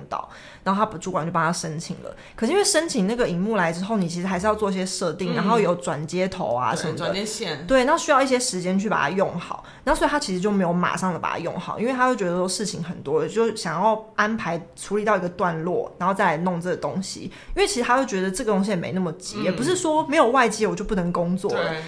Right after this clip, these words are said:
Speaker 1: 所以他就先放着。然后大概放了三天之后，他主管有一天就突然非常不爽，用那种超不爽的语气就说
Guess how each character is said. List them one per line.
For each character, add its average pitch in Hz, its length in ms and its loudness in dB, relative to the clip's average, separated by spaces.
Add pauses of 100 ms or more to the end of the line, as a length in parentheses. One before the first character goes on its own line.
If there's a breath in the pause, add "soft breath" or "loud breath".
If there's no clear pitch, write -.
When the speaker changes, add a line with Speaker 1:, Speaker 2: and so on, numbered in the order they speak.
(100)
Speaker 1:
所 277 100 0
以 - 20 2
他 302 80 4
就 269 120 0
先 214 220 0
放 165 360 0
着。 - 220 -12 (260 loud breath)
然 262 100 0
后 370 60 6
大 349 80 4
概 320 160 2
放 269 260 2
了 185 80 2
三 185 240 -2
天 190 220 0
之 175 160 -4
后， 170 340 -2 (140)
他 254 100 -2
主 233 160 -2
管 185 160 0
有 127 80 -6
一 151 40 -6
天 175 180 -2
就 190 240 -2 (140)
突 226 160 -2
然 160 160 2
非 190 60 -8
常 170 220 -2 (120)
不 - 80 -8
爽， - 320 -8 (180)
用 226 160 2
那 240 60 0
种 202 100 -2
超 202 300 4
不 202 100 -4
爽 160 160 -6
的 104 60 -10
语 135 40 -10
气 180 60 -6
就 208 100 0
说 208 240 0